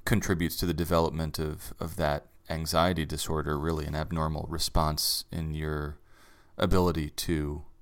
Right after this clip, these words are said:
stop yourself from being afraid. Um, they look at resilience and what allows people to get through very traumatic experiences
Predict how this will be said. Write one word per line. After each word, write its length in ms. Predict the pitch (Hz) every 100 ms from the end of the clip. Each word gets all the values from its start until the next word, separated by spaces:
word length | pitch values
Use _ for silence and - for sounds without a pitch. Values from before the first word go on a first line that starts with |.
| -
stop 320 | - - 69
yourself 340 | 82 76 78 76
from 160 | - 76
being 160 | 76
afraid. 500 | 73 - 87 76 73 - - - - - - - -
Um, 240 | - 82 80
they 80 | 82
look 160 | 76
at 100 | 85 -
resilience 640 | 95 90 147 117 73 71
and 140 | 80 78
what 360 | 90 87 - - - _ _ _ _ - _ - -
allows 480 | 98 90 82 92 -
people 340 | - 85 82
to 140 | - 82
get 180 | 85
through 180 | - 87
very 260 | 80 78 76
traumatic 680 | - - 78 73 85 73 -
experiences 1040 | - - - 143 101 80 - 73 73 -